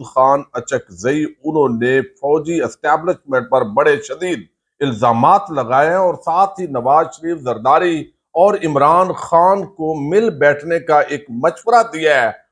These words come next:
और जो वहां पे करारदाद पेश करने की बात की है इमरान खान की रिहाई की, उसके पीछे कहानी क्या है और आज ये मामला हाथापाई तक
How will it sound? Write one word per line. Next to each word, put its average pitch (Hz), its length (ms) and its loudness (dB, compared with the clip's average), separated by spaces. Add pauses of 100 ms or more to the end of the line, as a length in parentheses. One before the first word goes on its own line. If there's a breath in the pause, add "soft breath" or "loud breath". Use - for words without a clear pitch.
(140)
और 156 140 -2
जो 180 260 0
वहां 156 360 4
पे 180 480 -2
करारदाद 143 840 2
पेश 165 200 -6
करने 156 320 -6
की 143 140 -12
बात 123 420 -2
की 160 60 -8
है 151 120 4
इमरान 135 300 2
खान 156 280 -2
की 139 180 -10
रिहाई 123 320 0
की, 117 400 -8 (280)
उसके 247 320 -2
पीछे 208 460 0
कहानी 143 600 0
क्या 170 340 4
है 185 160 4
और 160 460 4
आज 165 340 4
ये 160 260 -6
मामला 160 400 0
हाथापाई 160 760 0
तक - 320 -2